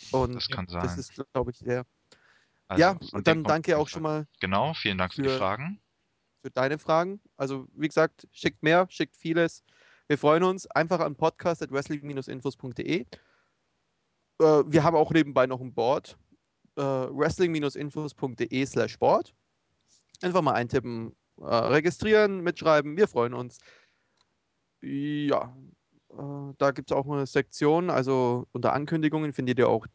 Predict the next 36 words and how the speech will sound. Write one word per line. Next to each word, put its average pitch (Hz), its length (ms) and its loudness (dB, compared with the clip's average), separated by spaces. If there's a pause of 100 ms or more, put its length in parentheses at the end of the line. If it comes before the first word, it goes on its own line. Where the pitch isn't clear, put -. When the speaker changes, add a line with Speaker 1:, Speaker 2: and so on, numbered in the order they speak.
Speaker 1:
den 110 400 -6
Podcast - 560 -2 (140)
und 156 120 -8
so 160 260 -4
und 147 260 -10
könnt 127 180 -2
auch 123 100 2
etwas 117 280 -4
dazu 135 200 -6
schreiben, 147 320 0
genauso 117 280 -2
wie 113 80 4
auf - 40 0
der 123 80 0
Startseite. 151 540 2 (400)
Ihr 147 80 0
könnt 175 220 2
uns 170 120 -2
über 160 280 4
iTunes 175 280 -2
auch 175 180 0
bewerten. 165 720 0 (340)
Wir 143 120 4
freuen 147 320 2
uns 151 460 -6
über 139 240 2
jegliche 160 400 2
Bewertung, 143 420 2
über 139 140 2
jegliches 156 520 0
Feed-, - 380 -6
Feedback. 151 540 0 (380)
Schreibt 156 260 2
uns 160 100 -4
einfach 143 260 -2 (320)
alles. 110 360 -10